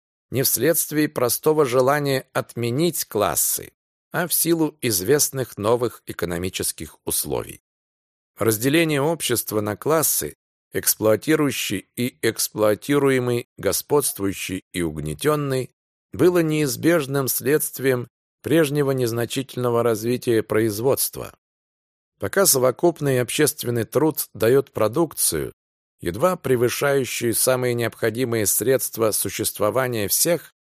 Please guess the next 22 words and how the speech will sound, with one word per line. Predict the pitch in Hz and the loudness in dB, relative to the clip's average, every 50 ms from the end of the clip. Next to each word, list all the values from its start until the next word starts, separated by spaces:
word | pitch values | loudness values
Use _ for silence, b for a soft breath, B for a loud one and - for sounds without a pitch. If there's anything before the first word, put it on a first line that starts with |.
| _ _ _ | _ _ _
пока, | - 107 - 170 180 | -10 -4 0 0 2
следовательно, | 170 - - 165 165 156 151 151 147 - - 143 139 135 131 123 | 2 2 2 2 2 2 2 0 0 0 0 -2 -2 -2 -4 -4
труд | - - 127 151 165 151 - - - _ - | -2 0 0 2 2 0 -4 -10 -18 _ -6
отнимает | - 98 - - 113 110 113 131 147 156 156 143 131 - | -6 -6 -4 -6 -4 -4 -2 0 0 0 0 -2 -2 -4
всё | - - - - - 165 180 180 156 - _ | -4 -4 -2 -2 0 0 -2 -2 -4 -4 _
или | - 165 185 190 151 | -2 -2 -2 -2 -2
почти | - - 117 110 - - - - 156 139 | -2 -2 -2 -2 -4 -6 -6 -6 -6 -4
всё | - - - - 131 | -2 -2 0 0 0
время | 117 90 104 123 160 180 165 110 78 67 - _ _ _ _ _ _ _ _ _ | 0 0 0 0 0 0 0 -2 -4 -6 -8 _ _ _ _ _ _ _ _ _
огромного | - 87 87 104 139 170 180 165 160 156 147 143 139 | -8 -2 0 4 4 4 4 2 0 0 0 0 0
большинства | 117 117 120 110 - - 123 113 107 - - 120 131 123 | 0 0 0 0 0 -2 -2 -2 -2 -2 0 0 0 0
членов | - - - 127 120 113 110 104 - - - _ | -2 -2 0 2 2 2 2 0 -4 -6 -10 _
общества, | - 165 165 160 - - - 73 - - - 62 57 - - _ _ _ _ _ _ | -2 -2 0 0 -4 -6 -4 -4 -4 -6 -6 -8 -10 -10 -12 _ _ _ _ _ _
до | - - 104 | -6 -4 -2
тех | - - 170 - - - | 0 0 0 0 -2 -4
пор | - 185 185 185 180 - _ _ | 0 0 2 2 0 -4 _ _
это | - 120 - - 123 | -6 -4 0 2 2
общество | 120 147 185 175 - - 143 135 - - 135 135 139 127 - _ _ _ _ _ _ _ _ | 4 4 2 0 -4 -4 -4 -4 -4 -4 -4 -4 -4 -4 -6 _ _ _ _ _ _ _ _
неизбежно | - 120 151 156 143 117 101 95 131 156 156 135 120 135 139 139 139 | 0 2 2 4 4 2 2 4 4 4 4 4 2 -2 -4 -4 -4
делится | - 90 104 120 123 120 113 - - - - 113 107 - _ | -4 0 0 2 4 2 2 0 0 0 0 -2 -2 -4 _
на | - 101 104 | -6 -6 -6
классы. | 107 - - 87 71 62 - - - - - - | -6 -4 -4 -4 -2 -2 -2 -4 -6 -6 -10 -12